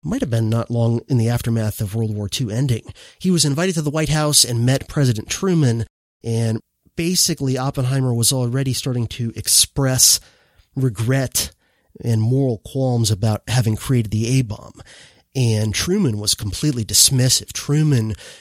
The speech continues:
basically was like, "Hey, you shouldn't feel any guilt 'cause I dropped that bomb." And of course, he was very, um, unreflecting about it, very, like, proud of it and whatever.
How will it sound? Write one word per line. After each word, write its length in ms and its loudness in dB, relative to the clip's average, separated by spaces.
basically 440 2
was 160 2
like, 200 2
"Hey, 160 2
you 160 2
shouldn't 300 2
feel 160 2
any 120 2
guilt 220 0
'cause 120 0
I 160 2
dropped 260 0
that 200 -6
bomb." 260 -6
And 80 -2
of 80 -6
course, 180 -4
he 160 2
was 120 4
very, 360 0
um, 320 -2
unreflecting 680 2
about 240 2
it, 80 0
very, 220 0
like, 240 -6
proud 400 0
of 100 2
it 140 0
and 100 -4
whatever. 400 -2